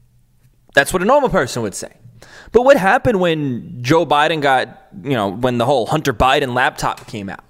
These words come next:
He's, he d-, didn't really decline it or say anything about it. Just like what's going on with this voter fraud right now. I mean, it's, it's <laughs> pretty much not saying anything because he's guilty of it. And we're seeing the same exact thing with this current voter fraud situation.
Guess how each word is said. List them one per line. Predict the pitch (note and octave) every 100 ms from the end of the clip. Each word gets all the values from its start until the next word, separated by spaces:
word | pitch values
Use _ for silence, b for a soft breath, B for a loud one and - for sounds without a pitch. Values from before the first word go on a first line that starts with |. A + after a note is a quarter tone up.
| _ -
He's, | G#3 F#3+ D#3+
he | F#3+
d-, | E3 C3+ C3+ D#3 C3+
didn't | A#2 E3 G3+
really | F3 F3
decline | D3 - D#3+ A3 C#3
it | -
or | A#2+
say | A2 D#3+
anything | F3 B3+ D3 G2
about | F2+ D#2
it. | C#2+ - b b b b -
Just | B3+ A3+
like | A#3+
what's | A3+
going | A3+ A#3
on | A3
with | A3+
this | A3+ G3+
voter | B3 C4+
fraud | - D#3 A#2
right | F#2+
now. | D#2
I | D3 G3+
mean, | G3+
it's, | F3+ -
it's | G#3 -
<laughs> | F3+ F3 C4+ G3 G#3+ A#3 E3+
pretty | C4 C#4+
much | B3
not | A3+ G#3
saying | - A#3 C4+
anything | G3 F#3 E3+ F#3+
because | F#3+ F3 F#3+
he's | F#3+ D3
guilty | G#3+ C#4 C3+
of | G2
it. | - _ B B B B B
And | -
we're | A3
seeing | - C4+ C#4
the | A#3
same | - A#3
exact | A#3 G3+ G3
thing | - A#3+ G#3+
with | F3+ F#3
this | F3+ E3 - - -
current | F#3+ F#3+ E3+
voter | G#3+ B3+
fraud | E3 D3+
situation. | - G#2 G2+ - -